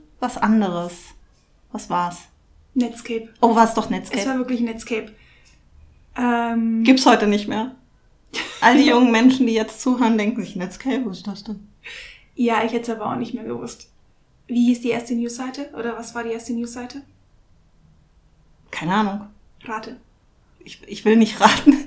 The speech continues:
Speaker 2: Doch,
Speaker 1: Ich mach
Speaker 2: rate.
Speaker 1: mir Sorgen über die Antwort.
Speaker 2: <laughs> Ja. Okay, es war keine Zeitung, es war eine Zeitschrift und sie existiert heute noch.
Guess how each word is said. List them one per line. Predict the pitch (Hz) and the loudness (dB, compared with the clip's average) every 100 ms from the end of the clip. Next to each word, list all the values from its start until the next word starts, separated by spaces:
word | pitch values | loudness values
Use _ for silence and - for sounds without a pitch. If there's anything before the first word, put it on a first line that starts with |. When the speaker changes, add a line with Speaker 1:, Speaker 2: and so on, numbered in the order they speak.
| - | -4
Speaker 2:
Doch, | 285 | -4
Speaker 1:
Ich | - 269 | 6 10
mach | |
Speaker 2:
rate. | 262 | 12
Speaker 1:
mir | 262 | 12
Sorgen | 262 254 277 | 10 8 10
über | 240 208 | 8 4
die | 208 | 4
Antwort. | 233 262 262 220 311 - | 8 8 8 6 4 6
Speaker 2:
<laughs> | |
Ja. | 277 294 - - - - | 6 6 4 2 -10 -6
Okay, | 247 277 | -2 2
es | 247 247 | 2 0
war | |
keine | 247 254 247 | -4 -4 -4
Zeitung, | 254 254 294 | -4 -4 -4
es | 254 233 | -4 -6
war | |
eine | 226 240 | -8 -10
Zeitschrift | - 226 - 247 - | -10 -10 -8 -10 -8
und | 226 | -8
sie | 220 | -8
existiert | 220 - 226 - | -12 -12 -12 -12
heute | - 196 | -14 -14
noch. | - | -14